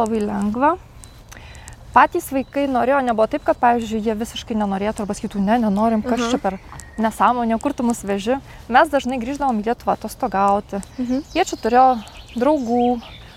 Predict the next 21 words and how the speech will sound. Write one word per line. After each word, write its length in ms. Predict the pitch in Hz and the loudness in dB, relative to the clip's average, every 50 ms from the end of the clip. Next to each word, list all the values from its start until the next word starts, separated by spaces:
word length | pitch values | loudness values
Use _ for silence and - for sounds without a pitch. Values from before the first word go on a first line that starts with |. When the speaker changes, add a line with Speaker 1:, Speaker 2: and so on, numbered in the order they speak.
| - - - | -20 -8 -2
Speaker 1:
turi 100 | 277 226 | 2 4
artimus 720 | - - 269 - - 302 285 285 285 262 - - - - - - - - - - - - - - - - - - - - | 4 4 2 0 -2 -4 -2 -2 -4 -4 -6 -12 -12 -14 -14 -16 -16 -18 -20 -20 -20 -20 -20 -20 -20 -20 -20 -20 -4 0
pusbrolių 420 | 262 262 247 233 - 269 269 269 285 | 2 2 2 2 0 2 2 2 0
ir 40 | 277 - - | -2 -4 -4
pusseseres. 640 | 240 233 214 - 220 202 - - 208 196 196 202 - - - - - | -4 -4 -4 -4 -8 -8 -4 -2 -2 -2 -2 -4 -6 -10 -14 -10 -6
Speaker 2:
Mhm. 320 | 285 294 277 269 254 262 277 - - - - | -4 -2 0 0 0 0 -2 -6 -12 -12 -2
Speaker 1:
Jie 160 | 226 302 381 | 2 2 4
norėjo 420 | 403 359 311 277 285 349 381 311 214 | 4 4 2 4 4 4 4 4 2
grįžt. 300 | 202 190 190 - - - | -2 -4 -6 -8 -8 -8
Jie 80 | 254 | -4
manęs 240 | 285 294 294 285 277 | -4 0 2 2 2
dažnai 220 | 247 254 269 277 277 | 0 -2 -4 -4 -4
klausdavo: 420 | - 247 262 277 262 - 247 226 - - - - - - - | 0 2 2 2 4 2 0 -2 -2 -6 -14 -20 -20 -12 -4
„Mama, 520 | 226 254 302 330 330 330 311 302 294 277 - - - - - - | 0 2 2 4 2 2 2 0 0 0 -4 -10 -18 -20 -10 -8
kodėl 220 | 220 202 262 302 | 0 0 2 2
mes 140 | 330 320 294 | 2 0 0
neatvažiuojam 380 | 277 247 220 - 220 254 277 277 | 0 -4 -4 -2 -2 -2 -2 -2
čia 140 | - - 262 254 | -2 -2 -2 -2
ilgiau 220 | 220 190 196 196 | 0 0 -2 -2
pagyventi?“ 560 | - 196 185 180 190 190 196 196 196 202 - 208 | -2 -4 -4 -2 -2 -2 -2 -2 -4 -4 -4 -2
Speaker 2:
Mhm. 400 | 277 294 269 269 254 247 269 | -2 0 2 2 0 0 0